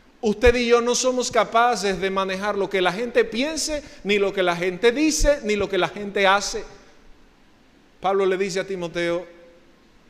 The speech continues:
"Nadie te tenga en poco". Y yo quiero decirle eso a usted en esta mañana, nadie te tenga en poco. Cuando tú llegas a un trabajo, siempre hay alguien,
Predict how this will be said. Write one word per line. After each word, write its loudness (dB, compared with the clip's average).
"Nadie -2
te -6
tenga -8
en -10
poco". -12
Y -10
yo 2
quiero 2
decirle -2
eso -8
a -12
usted -8
en -10
esta -12
mañana, -14
nadie -8
te -10
tenga -14
en -14
poco. -20
Cuando -4
tú -2
llegas 6
a 2
un -2
trabajo, 2
siempre -4
hay 0
alguien, -2